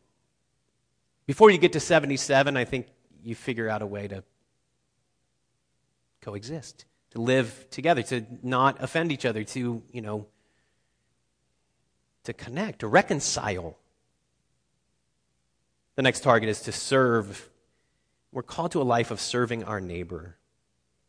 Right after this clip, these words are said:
When I was a little kid, I remember learning the golden rule, right? You probably did this too. And maybe you've taught it to children. "Do unto others as you would have them do unto you." Sometimes it's said in like a,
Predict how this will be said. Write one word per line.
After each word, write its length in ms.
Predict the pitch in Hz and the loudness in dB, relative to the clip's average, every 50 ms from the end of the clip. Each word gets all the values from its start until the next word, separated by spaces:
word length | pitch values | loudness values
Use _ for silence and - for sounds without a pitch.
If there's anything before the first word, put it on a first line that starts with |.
| _ _ _ _ _ _ _ _ _ _ _ _ _ _ _ _ _ _ _ _ _ _ _ _ _ _ - - _ _ _ _ _ _ | _ _ _ _ _ _ _ _ _ _ _ _ _ _ _ _ _ _ _ _ _ _ _ _ _ _ -20 -20 _ _ _ _ _ _
When 60 | 165 | 2
I 20 | 165 | 4
was 100 | 143 - | 4 6
a 40 | |
little 120 | 170 170 156 | 6 4 6
kid, 200 | - 190 190 196 | 6 6 8 8
I 20 | 170 | 8
remember 400 | 147 143 139 147 147 151 151 147 | 6 6 6 4 4 4 4 4
learning 280 | 143 147 151 151 151 | 4 4 4 2 0
the 40 | 151 | 0
golden 340 | 139 147 143 147 147 156 143 | 2 2 2 2 0 -2 -4
rule, 460 | 139 127 117 113 110 110 107 110 - _ _ _ _ _ _ _ _ _ _ _ 131 | -4 -4 -4 -4 -6 -6 -8 -10 -16 _ _ _ _ _ _ _ _ _ _ _ -16
right? 220 | 139 147 143 135 - _ _ _ _ _ _ _ _ _ _ _ _ _ _ _ _ _ _ | -16 -16 -16 -18 -20 _ _ _ _ _ _ _ _ _ _ _ _ _ _ _ _ _ _
You 80 | - - | -8 -2
probably 220 | - 117 117 120 | 0 0 2 0
did 100 | 123 127 | 0 -2
this 160 | 139 170 - | -4 -6 -8
too. 260 | - - 285 254 151 - - _ _ _ _ _ _ _ _ | -6 -6 -4 -4 -4 -4 -8 _ _ _ _ _ _ _ _
And 100 | - 156 | 2 4
maybe 160 | 143 139 147 | 4 4 4
you've 120 | 160 156 156 | 4 2 4
taught 200 | - 165 170 180 | 6 6 6 6
it 80 | 175 | 4
to 80 | - 185 | 0 -4
children. 380 | - - 233 226 190 180 143 139 - - - _ _ _ 123 | -2 0 0 2 4 2 2 2 -2 -12 -20 _ _ _ -6
"Do 320 | 123 165 208 226 233 220 | -2 2 4 6 6 6
unto 380 | 175 196 208 190 - - 185 196 | 6 6 4 2 4 6 8 8
others 500 | 226 240 180 143 120 - - - - - - - - - - | 8 8 6 2 0 -2 -8 -10 -12 -12 -16 -20 -20 -12 -8
as 140 | 131 139 147 | -6 -6 -4
you 100 | 175 208 | 0 0
would 100 | 196 170 | 2 2
have 160 | 175 185 170 | 2 2 2
them 180 | 185 180 175 156 | 0 -2 -2 -2
do 160 | 165 170 175 | -2 -2 -2
unto 200 | 165 160 - 160 | -4 -4 -6 -6
you." 400 | 143 139 110 107 98 92 101 - _ | -4 -4 -4 -4 -4 -8 -12 -16 _
Sometimes 480 | - - 226 262 277 - 277 254 233 196 | -2 0 2 2 6 8 8 8 8 6
it's 160 | 220 202 - | 2 -2 0
said 300 | - - 214 208 208 208 | 4 8 8 10 8 8
in 260 | 202 165 185 190 185 | 6 2 2 2 4
like 200 | 185 175 175 170 | 2 2 2 4
a, 280 | 180 156 156 147 135 - | 6 6 6 4 2 -2